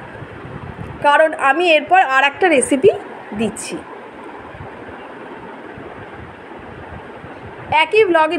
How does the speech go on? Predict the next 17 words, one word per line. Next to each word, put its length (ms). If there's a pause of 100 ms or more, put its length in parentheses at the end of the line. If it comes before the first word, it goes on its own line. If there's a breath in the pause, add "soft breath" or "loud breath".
দুটো 140 (100)
রেসিপি 360
দিলে 140 (100)
দেখতে 220 (120)
সুবিধা 380
হয়। 220 (1900)
পরের 400
রেসিপি 420 (240)
পার্শে 380 (100)
মাছ 220 (240)
আলু 240
দিয়ে, 180 (1000)
খুব 140 (120)
সুস্বাদু 440 (100)
মাছ। 200 (1120)
মাছগুলো 460
ধুয়ে 160